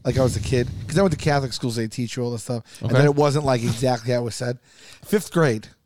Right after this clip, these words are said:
Speaker 1: right?
Speaker 2: Okay.
Speaker 1: Teachers tell us about, uh, the Bible and about, uh, this and that. And then I raised my hand. She's talking about, uh, Adam and Eve.
Speaker 2: Okay.
Speaker 1: So I raised my hand,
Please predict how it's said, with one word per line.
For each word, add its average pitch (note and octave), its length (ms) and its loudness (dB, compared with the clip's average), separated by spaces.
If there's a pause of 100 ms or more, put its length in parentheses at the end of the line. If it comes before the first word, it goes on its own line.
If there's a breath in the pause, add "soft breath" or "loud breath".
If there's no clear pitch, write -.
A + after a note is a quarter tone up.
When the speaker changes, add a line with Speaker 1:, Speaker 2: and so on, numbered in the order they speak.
(100)
Speaker 1:
right? C3 180 2
Speaker 2:
Okay. C3+ 160 0 (680 loud breath)
Speaker 1:
Teachers F3 300 0
tell D3+ 280 2
us C#3 120 0
about, C3 340 0
uh, B2 640 2
the C#3 100 0
Bible C3 480 4
and A#2+ 160 0
about, A#2+ 400 0
uh, A#2 360 0 (840)
this C#3+ 160 -4
and B2+ 120 -2
that. A2+ 240 -2 (360 soft breath)
And D3 200 0
then D3+ 120 4
I D3 60 4
raised F#3 340 2
my F#3+ 100 2
hand. C3+ 380 2
She's - 240 -4
talking D#3+ 220 2
about, C3+ 260 0
uh, B2 300 2
Adam C3+ 220 4
and A#2+ 80 2
Eve. G#2 300 -6 (280)
Speaker 2:
Okay. C3 340 -4
Speaker 1:
So - 160 0
I C#3+ 60 6
raised E3+ 280 2
my F3 100 2
hand, C3+ 380 2